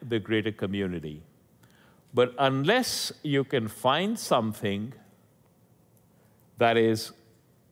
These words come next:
important to you, to which you can subsume, if not your whole life, at least a big chunk of it, and which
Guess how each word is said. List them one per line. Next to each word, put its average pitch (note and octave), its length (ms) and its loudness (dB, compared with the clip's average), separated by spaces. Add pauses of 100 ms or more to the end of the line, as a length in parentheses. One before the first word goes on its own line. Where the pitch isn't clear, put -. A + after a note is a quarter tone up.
(840)
important G3 680 2
to D#3 80 2
you, G#2+ 420 2 (760)
to B2 140 4
which E3+ 260 2
you G3 100 2
can F#3 180 0
subsume, D3+ 640 0
if A2+ 140 -2
not D3+ 220 2
your D#3 120 2
whole C#3 240 4
life, A#2+ 360 2
at F#2+ 100 -4
least B2 280 -4
a G2+ 40 -2
big B2+ 300 -2
chunk A#2+ 300 0
of G#2+ 180 -4
it, A2 220 0 (1000)
and D3+ 920 0
which B2+ 480 0